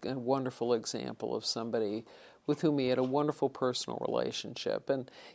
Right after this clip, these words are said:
you know, it would be kind of a joke. I mean, you know, whoever Tom was kind of coming by to,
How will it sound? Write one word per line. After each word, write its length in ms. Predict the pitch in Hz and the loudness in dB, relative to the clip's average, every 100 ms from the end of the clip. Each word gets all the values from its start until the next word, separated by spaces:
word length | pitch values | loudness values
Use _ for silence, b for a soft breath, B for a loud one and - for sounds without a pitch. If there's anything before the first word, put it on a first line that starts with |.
| - | 0
you 80 | 190 | 6
know, 180 | 175 | 8
it 80 | 160 | 8
would 220 | 147 151 | 8 4
be 140 | 143 139 | 4 0
kind 220 | - 156 | 0 0
of 80 | 127 | 0
a 40 | |
joke. 460 | 123 - 135 120 117 | 2 8 10 10 6
I 60 | 120 | -2
mean, 380 | 117 117 113 101 | -2 -2 -4 -4
you 140 | 131 | -4
know, 80 | 123 | -4
whoever 580 | 123 131 120 127 131 123 | -2 -2 0 2 2 2
Tom 420 | - 143 127 127 | -2 0 0 0
was 140 | 120 - | -2 -4
kind 240 | - 117 | -2 -2
of 80 | 117 | -2
coming 300 | 147 127 120 | -2 -2 0
by 380 | 135 120 120 123 | 2 6 8 8
to, 280 | 123 - | 6 4